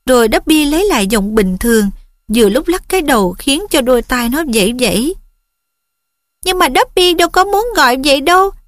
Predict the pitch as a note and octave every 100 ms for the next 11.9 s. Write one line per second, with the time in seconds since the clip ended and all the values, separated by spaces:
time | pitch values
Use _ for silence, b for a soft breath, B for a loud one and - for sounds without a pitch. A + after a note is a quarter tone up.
0 | - F#4+ F4+ C4 B3+ D#4+ E4 D#4+ G#4+ C5+
1 | - F4+ F4+ F#4+ - _ _ _ C4+ F#4
2 | E4 C#4+ - E4 C5 - A3+ A3 D4 D4
3 | D4 C4+ C#4 C#4+ D#4+ A4 - A4 - _
4 | - F#4 F4+ - C4+ C#4 D4+ _ _ -
5 | C4 A#3+ G4 E4 D#4 D4+ A#3+ G#3 B3+ C#4
6 | C4 B3+ B3+ A#3+ F#4+ F4+ C4+ D4+ A#4 B4
7 | D#4 - C4+ F#4 - B3 A#3+ C#4 - -
8 | D#4 C#4 - B3+ - E4 F#4+ F#4 E4 A#3+
9 | C4 D#4+ G#4 F#4 D4+ C#4 - _ _ _
10 | _ _ _ _ _ - B3+ A#3 A#3+ A3
11 | - A3+ G3 - C4+ C4 - D#4 F#4+